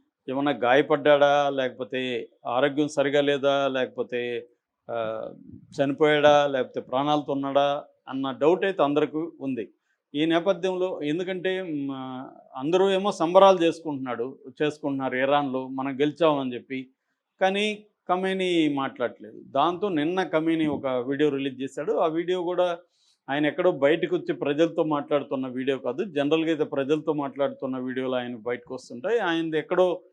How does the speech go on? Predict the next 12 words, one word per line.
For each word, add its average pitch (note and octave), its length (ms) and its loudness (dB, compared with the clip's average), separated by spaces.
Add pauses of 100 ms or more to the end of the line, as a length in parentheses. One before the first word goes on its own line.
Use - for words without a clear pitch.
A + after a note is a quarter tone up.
(360)
ఒక C3+ 260 -8
ప్లేస్లో D#3+ 400 2
చిన్న D#3 360 -2
ఒకే, C#3 720 0 (160)
ఆ, C3 120 -6
స్టాటిక్ D3+ 760 0 (100)
షాట్ C#3 320 0
పెట్టేసి C3 480 -8 (440)
దాంట్లో D3 320 0
మాట్లాడుతున్నాడు. B2 880 -6 (140)
అది C3 180 -4
పాత C#3+ 360 4